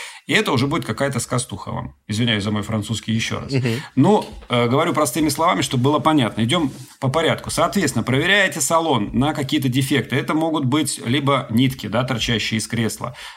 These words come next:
Speaker 1: либо, опять же говорю, вот эти царапины. Могут, может быть даже плохая формовка именно пластика,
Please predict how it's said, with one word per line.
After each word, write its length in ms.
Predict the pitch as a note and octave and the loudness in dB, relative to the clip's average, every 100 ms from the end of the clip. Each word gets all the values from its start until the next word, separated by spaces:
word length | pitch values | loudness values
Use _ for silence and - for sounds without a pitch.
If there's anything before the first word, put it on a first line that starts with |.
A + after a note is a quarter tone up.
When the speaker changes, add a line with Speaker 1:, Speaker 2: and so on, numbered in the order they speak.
| - | -2
Speaker 1:
либо, 240 | C3+ C#3+ | 0 2
опять 220 | C#3 D3 | 2 0
же 60 | A#2+ | 0
говорю, 140 | A#2 | 0
вот 100 | A#2+ | 0
эти 140 | D3 C#3 | 0 -2
царапины. 480 | C#3 C#3 A#2+ G#2 G#2 | 0 0 0 0 2
Могут, 360 | C3 F3+ E3 | 2 2 -2
может 440 | A#2+ B2 D#3+ E3+ D3+ | 0 2 2 2 0
быть 180 | C3 A#2+ | 0 2
даже 280 | C#3+ D#3+ C3+ | 0 0 -2
плохая 480 | B2 A2+ C#3+ D#3 | 0 0 0 0
формовка 580 | C3+ B2 A#2 B2+ C#3+ C3+ | 0 0 0 0 0 -2
именно 400 | C3+ B2+ C3 C3 | -2 2 4 4
пластика, 600 | C3 B2 C3 - G#2+ G2+ | 2 0 0 -2 -4 -4